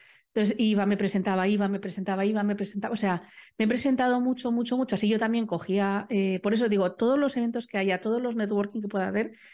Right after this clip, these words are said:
hay que apuntarse a ellos. Porque es la manera de que nos conozcan y de, además de, de establecer una buena conversación y,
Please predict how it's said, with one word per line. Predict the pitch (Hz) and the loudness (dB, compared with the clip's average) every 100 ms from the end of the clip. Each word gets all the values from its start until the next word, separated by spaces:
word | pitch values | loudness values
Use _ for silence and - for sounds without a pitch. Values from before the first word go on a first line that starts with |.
| - - _ _ - | -20 -20 _ _ -2
hay | 214 233 | 0 0
que | 247 | 0
apuntarse | 233 196 196 185 - | 0 -2 -2 -4 -2
a | 160 | -2
ellos. | 156 156 - - _ _ | -2 -6 -8 -16 _ _
Porque | 196 202 190 208 | -4 0 0 0
es | |
la | 277 | 2
manera | 269 233 233 262 | 2 2 2 2
de | |
que | 254 | 2
nos | 208 196 | 0 0
conozcan | 196 196 262 269 | -2 -2 -2 0
y | 214 | 0
de, | 202 - | 0 0
además | 185 180 190 240 | 0 0 0 -2
de, | 294 | -2
de | 220 202 | -2 -4
establecer | 208 190 180 214 | -2 -2 -2 -2
una | 269 269 247 | -2 -2 -2
buena | 220 214 202 | -2 -2 -2
conversación | 196 190 185 185 170 220 277 | -4 -4 -2 -4 -2 0 0
y, | 233 202 185 | 2 0 0